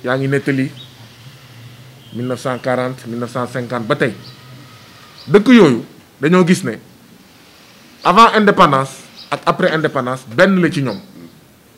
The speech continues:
Boo demee ci dëkk yi wër Baba Garage, benn rang-rang boo xam ne depuis mille neuf cent trente-neuf moo fa nekk, ba tey jii nii dara changé wu. Kon avant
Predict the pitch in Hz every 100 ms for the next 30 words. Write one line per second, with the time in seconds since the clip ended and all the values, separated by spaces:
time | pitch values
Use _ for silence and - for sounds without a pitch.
0 | _ _ _ - 113 151 170 175 160 151
1 | 165 156 165 147 170 165 131 147 151 139
2 | 123 95 - - - - - - - -
3 | 127 170 180 175 165 156 139 156 147 151
4 | 139 131 143 185 185 170 170 143 147 139
5 | 135 120 151 143 139 - - - - -
6 | - 185 185 143 143 135 131 135 - 113
7 | 101 76 - - - - - - - -
8 | _ - 117 107 123